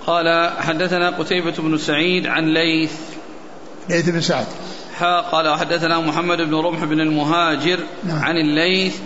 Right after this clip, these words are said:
Speaker 1: عن يزيد بن أبي حبيب عن أبي الخير".
Speaker 2: وهو مرثد بن عبد الله اليزني.
Speaker 1: عن عبد الله بن عمرو.
Speaker 2: عبد الله بن، هؤلاء كلهم مصريون، هذا الإسناد كله مصريون.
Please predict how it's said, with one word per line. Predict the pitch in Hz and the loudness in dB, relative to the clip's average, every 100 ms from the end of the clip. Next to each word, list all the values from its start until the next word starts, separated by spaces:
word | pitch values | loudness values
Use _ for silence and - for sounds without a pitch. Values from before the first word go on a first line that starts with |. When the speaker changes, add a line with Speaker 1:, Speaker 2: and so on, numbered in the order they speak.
| - - | -12 -6
Speaker 1:
عن | - 170 | -2 2
يزيد | 156 151 180 | 2 2 0
بن | 160 | 0
أبي | 160 156 151 | 0 2 2
حبيب | 143 147 156 170 175 160 180 - - - - - - | 0 0 2 2 2 0 -2 -2 -12 -14 -14 -8 -2
عن | 165 175 | -2 0
أبي | 160 165 | 0 0
الخير". | 165 - 160 156 165 147 151 - - - - | 0 0 2 4 2 0 -2 -6 -14 -14 -4
Speaker 2:
وهو | 175 170 | 0 2
مرثد | 185 196 185 170 160 | 2 2 2 2 2
بن | |
عبد | 151 156 | 0 2
الله | 180 180 | 2 2
اليزني. | 165 175 156 147 131 101 - - - - | 4 4 2 0 -2 -6 -12 -14 -14 -8
Speaker 1:
عن | 135 170 | -2 0
عبد | 160 147 | 0 0
الله | 156 165 170 | 2 2 2
بن | 160 151 | 2 2
عمرو. | 135 156 151 139 | 2 2 2 0
Speaker 2:
عبد | 175 170 | 0 2
الله | 170 | 2
بن، | 160 160 | 2 2
هؤلاء | 160 185 185 185 | 2 4 4 4
كلهم | 185 226 185 185 | 4 2 4 4
مصريون، | 180 170 165 165 151 - - - - - - - - - | 2 2 4 4 2 -2 -8 -12 -14 -14 -16 -16 -14 -2
هذا | 175 170 | 0 2
الإسناد | 165 160 180 160 | 2 2 0 2
كله | 196 185 175 220 247 - - - 196 | 2 4 4 2 0 -10 -12 -8 -2
مصريون. | 185 175 160 165 160 110 | 2 2 4 4 2 -2